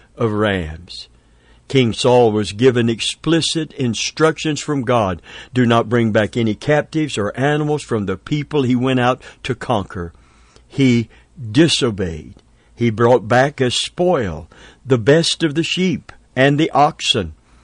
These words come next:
and also the wicked king himself. He said he disobeyed, but he would make up for it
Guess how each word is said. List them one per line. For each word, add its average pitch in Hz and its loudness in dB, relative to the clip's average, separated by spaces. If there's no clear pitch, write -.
and 131 4
also 160 6
the 143 2
wicked 143 0
king 165 2
himself. 147 -2
He 151 0
said 247 4
he 185 4
disobeyed, 123 2
but 135 4
he 160 -2
would 143 2
make 170 2
up 139 2
for 90 -4
it 107 -6